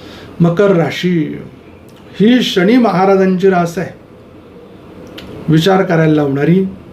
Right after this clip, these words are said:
विचारामध्ये कधी कधी बदल होतो, कधी घटक्यात सकाळी चांगले विचार असतात, घटक्यात विचार बदलतातही त्यांचे, परंतु बऱ्याच वेळेला ती त्याच्या ध्येयावरती एकनिष्ठ असते, ते कार्य पूर्ण करते. भले ती हळूहळू करेल,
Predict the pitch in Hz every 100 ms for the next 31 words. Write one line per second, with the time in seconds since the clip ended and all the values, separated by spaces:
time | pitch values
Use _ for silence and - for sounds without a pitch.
0 | - - - - - - - - - -
1 | - - - - - - - - - 170
2 | 170 233 233 233 240 214 240 240 226 214
3 | 226 233 208 190 170 190 202 185 151 156
4 | 190 - 185 185 185 180 170 180 175 175
5 | 175 170 170 175 175 180 - - 160 113
6 | - - 139 135 139 139 165 180 185 185
7 | 180 180 175 175 170 170 175 180 - -
8 | - - - - - - - - - 190
9 | 240 247 254 196 220 262 254 254 254 262
10 | 262 240 262 226 160 226 254 247 247 247
11 | 226 226 175 220 190 - 185 180 208 185
12 | 180 208 208 208 233 214 160 190 143 185
13 | 226 247 160 196 247 269 269 214